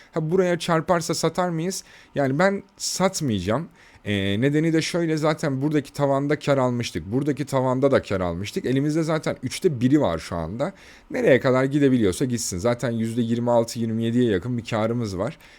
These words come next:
Yani maliyet sıfırlandı artık neredeyse o yüzden. Ee, bundan dolayı o şekilde ben korumaya, tamamen indikatörüm sat diyene kadar satmayı çok düşünmediğim bir hisse olarak saklamaya devam edeceğim Kutpo'yu. Doksan doksan beş destek seviyemiz,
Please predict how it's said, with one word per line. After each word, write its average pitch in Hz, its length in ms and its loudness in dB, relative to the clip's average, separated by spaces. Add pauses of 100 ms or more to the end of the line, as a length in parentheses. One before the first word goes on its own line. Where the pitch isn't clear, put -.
(100)
Yani 82 180 -4
maliyet 123 400 2
sıfırlandı 87 580 -2
artık 82 260 -6
neredeyse 82 540 -6
o 87 80 -4
yüzden. 90 380 -6 (380)
Ee, 113 220 -2
bundan 156 320 -2
dolayı 135 220 0
o 160 60 0
şekilde 120 400 -4
ben 131 140 -2
korumaya, 131 500 -2
tamamen 147 360 0
indikatörüm 131 540 -2
sat 156 200 -6 (100)
diyene 113 200 0
kadar 117 240 -2
satmayı 127 480 -6
çok 127 220 -6
düşünmediğim 117 640 -4 (340)
bir 147 80 0
hisse 120 360 -2
olarak 107 320 2
saklamaya 113 480 -2
devam 107 260 2
edeceğim 82 300 -4
Kutpo'yu. 101 460 -4 (380)
Doksan 190 340 0
doksan 143 340 0
beş 123 160 -2
destek 135 320 -2
seviyemiz, 123 540 -2